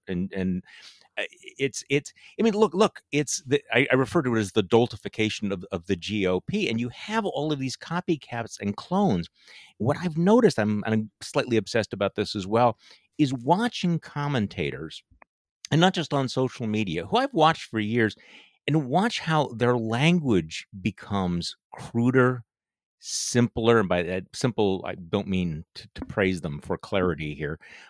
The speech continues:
but how they, they really have become m-, more Trumpified in their language. And part of it, it's like, they're not trying to persuade anymore. It's just sort of like this Mad Libs of just kind of throwing out random memes.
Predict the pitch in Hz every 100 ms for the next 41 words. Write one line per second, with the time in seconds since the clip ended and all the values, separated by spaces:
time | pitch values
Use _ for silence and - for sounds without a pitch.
0 | _ 127 127 - 143 156 156 143 131 139
1 | 117 135 135 160 127 120 117 - - 147
2 | 127 101 - 110 101 101 104 - 139 131
3 | 123 117 110 117 107 104 98 107 113 85
4 | 95 - - 214 175 123 - 123 - -
5 | - 151 185 226 - 196 143 - 117 -
6 | - 127 131 131 123 85 85 80 67 69
7 | - 113 - 151 147 160 139 123 - 101
8 | 107 101 107 110 98 85 73 69 87 82
9 | 95 - 104 - - 113 113 113 107 95
10 | 98 90 85 92 101 98 92 90 98 92
11 | 85